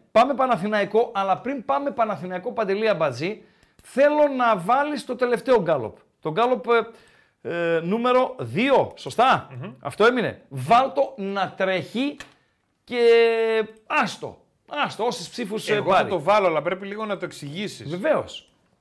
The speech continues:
Speaker 1: Η, ο τίτλος είναι Μητσοτάκιο ποδαρικό. Τι δεν καταλαβαίνεις; Υπάρχει κάποιος που δεν καταλαβαίνει τι
Speaker 2: Εγώ.
Speaker 1: σημαίνει
Speaker 2: Εγώ.
Speaker 1: Μητσοτάκιο ποδαρικό;
Speaker 2: Εγώ δεν κατάλαβα
Speaker 1: Λοιπόν,
Speaker 2: όταν το είδα.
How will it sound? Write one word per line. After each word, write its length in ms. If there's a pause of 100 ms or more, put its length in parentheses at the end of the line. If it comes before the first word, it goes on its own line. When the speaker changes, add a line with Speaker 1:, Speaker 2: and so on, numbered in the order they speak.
Speaker 1:
Η, 240
ο 100
τίτλος 440
είναι 420 (600)
Μητσοτάκιο 1120
ποδαρικό. 680 (420)
Τι 160
δεν 140
καταλαβαίνεις; 960
Υπάρχει 380
κάποιος 300
που 160
δεν 220
καταλαβαίνει 840 (380)
τι 120
Speaker 2:
Εγώ. 140
Speaker 1:
σημαίνει 720
Speaker 2:
Εγώ. 260
Speaker 1:
Μητσοτάκιο 1160
ποδαρικό; 600
Speaker 2:
Εγώ 300
δεν 100
κατάλαβα 320
Speaker 1:
Λοιπόν, 140
Speaker 2:
όταν 160
το 100
είδα. 320